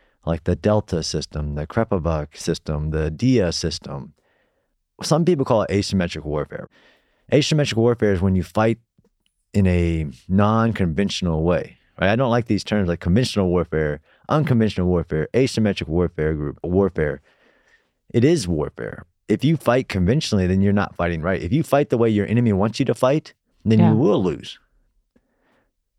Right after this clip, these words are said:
Speaker 1: But what's unconventional to me and asymmetric to me is how Ukraine has harnessed the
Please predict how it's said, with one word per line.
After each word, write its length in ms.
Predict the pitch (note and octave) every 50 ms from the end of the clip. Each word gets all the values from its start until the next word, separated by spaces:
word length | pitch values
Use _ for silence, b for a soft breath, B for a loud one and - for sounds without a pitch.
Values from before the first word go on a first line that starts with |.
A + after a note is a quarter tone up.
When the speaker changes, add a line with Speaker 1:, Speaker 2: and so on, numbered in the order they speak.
| _ _ _ -
Speaker 1:
But 180 | G#2+ A2+ A2 - - _ _ -
what's 320 | - A#2+ B2+ A#2+ - - _ _ _ -
unconventional 640 | - C#3 D#3 D3+ - C#3+ C3+ C3+ C3 - A#2+ G#2
to 60 | F#2 G#2+
me 220 | C#3 D#3+ D3 A2+
and 100 | F#2+ G2+
asymmetric 440 | F2 B2 B2+ - - A#2+ A#2 A2 -
to 100 | - G#2
me 280 | G#2 C3+ D#3+ D#3+ C3+
is 100 | G2+ F#2
how 380 | - - - A2+ A2 A2 A#2 A#2+
Ukraine 400 | A#2+ G#2+ F#2 - B2 A2 A2 G#2+
has 300 | G2+ G2+ G#2 F#2 E2+ E2+
harnessed 580 | - - - - C#3 C#3 C#3 C3+ B2 - - -
the 160 | - - D#2+